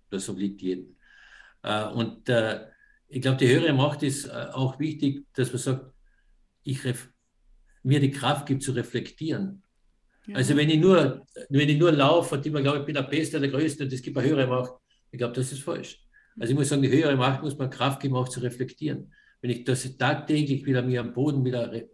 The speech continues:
Speaker 1: finde, wiederfinde und reflektiere, was habe ich für den Tag gemacht? Ich glaub, das ist, dann, dann entwickle ich mich auch.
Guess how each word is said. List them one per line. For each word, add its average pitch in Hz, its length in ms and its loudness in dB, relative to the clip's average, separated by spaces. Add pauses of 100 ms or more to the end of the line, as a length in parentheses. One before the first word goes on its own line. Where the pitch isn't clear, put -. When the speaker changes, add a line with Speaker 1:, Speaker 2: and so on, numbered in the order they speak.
(140)
Speaker 1:
finde, 147 480 -4
wiederfinde 127 480 -4
und 101 100 -10
reflektiere, 117 680 -4
was 120 180 -4
habe 131 120 2
ich 113 60 -2
für - 60 -12
den 110 160 -6
Tag 123 220 -2
gemacht? 127 420 -4 (960)
Ich 131 100 -10
glaub, 120 180 -2
das 143 200 2
ist, - 340 -8
dann, 131 500 2
dann 131 160 2
entwickle 143 420 -2
ich 135 100 -10
mich 127 180 -4
auch. 95 300 -6